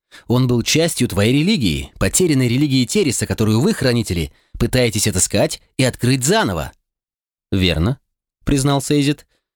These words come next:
«Но мы не знаем почти ничего о пророчестве, которое использовали наши предки, чтобы найти своего героя.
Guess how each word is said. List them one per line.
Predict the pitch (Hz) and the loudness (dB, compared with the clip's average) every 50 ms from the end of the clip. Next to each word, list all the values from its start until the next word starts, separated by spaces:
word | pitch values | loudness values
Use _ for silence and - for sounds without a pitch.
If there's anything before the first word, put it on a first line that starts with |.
| _ _ _ _ _ _ - | _ _ _ _ _ _ -4
«Но | 95 101 104 107 | -2 0 2 2
мы | 107 113 113 | 2 2 2
не | 117 123 117 | 2 2 2
знаем | 98 98 92 104 143 175 170 | 0 2 2 2 2 0 0
почти | - 107 92 - - 101 | 0 -2 -2 -2 -2 0
ничего | 101 98 - - 92 90 110 120 | 0 0 0 0 0 2 0 0
о | 120 | 0
пророчестве, | 120 143 160 208 233 - - 92 - - - 82 80 76 71 - _ _ _ - | 0 0 0 0 0 0 -2 -4 -6 -4 -2 -2 -2 -2 -4 -6 _ _ _ -4
которое | 101 98 - 101 101 98 | -2 0 0 0 0 0
использовали | 95 - - 110 107 98 101 95 92 90 | 0 0 -2 -2 0 0 0 0 2 2
наши | 90 90 - - 85 | 2 0 0 -2 -2
предки, | - - 101 139 - - 160 | -2 0 0 0 0 -2 -4
чтобы | 147 - - 110 104 98 | -2 -2 -2 0 0 2
найти | 87 85 80 78 - - 208 | 2 0 0 0 0 -2 -2
своего | 120 - 127 113 107 95 90 92 92 | 0 0 0 0 2 2 0 0 0
героя. | 104 147 175 214 208 110 67 - - | 0 0 0 0 -2 -2 -6 -10 -14